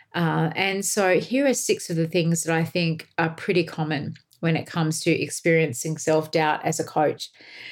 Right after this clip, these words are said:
Now, the first one is pretty much what I've just said, in the sense that it's about lack of experience.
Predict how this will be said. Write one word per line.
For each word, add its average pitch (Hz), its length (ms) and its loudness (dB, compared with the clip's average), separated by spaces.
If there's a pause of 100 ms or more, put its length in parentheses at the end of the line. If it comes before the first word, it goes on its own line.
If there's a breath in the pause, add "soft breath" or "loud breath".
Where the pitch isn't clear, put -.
(200 loud breath)
Now, 214 140 4
the 226 80 6
first 240 460 4
one 165 380 2 (1000)
is 196 300 6
pretty 233 380 2
much 165 320 2
what 170 120 6
I've 160 240 4
just 165 280 2
said, 165 280 6
in 170 160 4
the 170 100 4
sense 175 340 -2
that 185 100 4
it's - 240 4
about 165 320 2
lack 170 400 4
of 160 240 2
experience. 156 1080 2